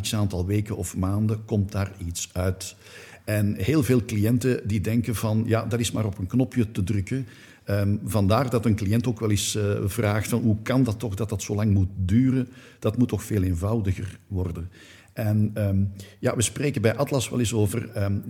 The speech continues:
de vloek van kennis. Waarmee we bedoelen dat wij heel vaak dingen evident vinden, omdat wij midden in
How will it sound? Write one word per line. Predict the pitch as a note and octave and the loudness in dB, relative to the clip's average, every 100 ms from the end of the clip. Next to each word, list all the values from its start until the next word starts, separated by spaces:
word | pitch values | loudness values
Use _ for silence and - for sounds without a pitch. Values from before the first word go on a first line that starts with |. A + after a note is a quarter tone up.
| F#2+ | -6
de | - G2 F#2 F#2 F2+ E2+ | -2 0 2 0 -2 -2
vloek | - D3+ E3 | 2 2 2
van | A#2+ | -2
kennis. | F#2+ C#3+ G2 - - - _ _ - - - - - | -2 -2 -2 -4 -10 -16 _ _ -20 -20 -20 -20 -10
Waarmee | - A2+ A2 A#2+ | 0 2 4 4
we | A2 | 4
bedoelen | F#2+ F2+ C#3+ D#3+ | 4 4 4 4
dat | G#2 G2 | 2 -2
wij | G#2 A2 A2+ A2 | 0 0 0 -2
heel | - G2+ D3+ | -6 -2 0
vaak | D3+ - A2 F#2+ | 0 0 -2 0
dingen | A2+ G#2 | 2 2
evident | G#2 F#2 G2 E2+ C#3 C#3 | 2 0 0 0 0 0
vinden, | - F2+ F#2 F2 A#2+ | -6 -2 0 0 0
omdat | G#2+ G#2+ G#2+ | 2 2 0
wij | - G#2 | -2 0
midden | F#2 G#2 C#3+ A2+ A2 | 4 6 6 4 2
in | A2 A2 G#2+ | 2 4 4